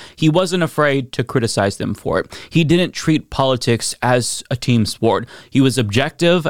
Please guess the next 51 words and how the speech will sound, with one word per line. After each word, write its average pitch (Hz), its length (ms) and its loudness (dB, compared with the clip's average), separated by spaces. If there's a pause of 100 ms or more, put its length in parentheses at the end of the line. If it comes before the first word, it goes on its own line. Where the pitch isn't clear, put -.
and 131 120 4
didn't 131 280 2
pull 127 180 2
any 113 160 0
punches, 110 400 -2
and 127 220 6
that's 165 240 0
what 151 100 2
made 131 160 2
him 131 140 2
such - 200 -4
an 110 220 0
outstanding 135 960 2
political 123 360 0
commentator. 123 680 2 (640)
And 147 380 0
in 139 100 0
twenty 160 220 0
twenty-four, 131 500 2 (340)
he's 139 220 0
still 156 180 2
doing 135 240 2
the 120 80 2
same 117 240 2
thing, 92 260 -2 (300)
which 143 160 2
has 135 160 0
rubbed 139 300 2
a - 80 0
lot 120 180 2
of 123 80 0
people 107 180 -2
the 110 80 4
wrong 110 200 4
way, 107 120 2
actually, 101 460 0
because 110 360 0
he 135 200 0
said 135 300 0
what 127 240 0
everyone 117 760 2
was 120 220 -4
thinking 156 400 0
that 127 340 -2
you're, 131 300 0
I 143 80 0
guess, 135 200 0
not 127 200 0
supposed 113 300 -2
to 113 60 -4
say. - 300 -2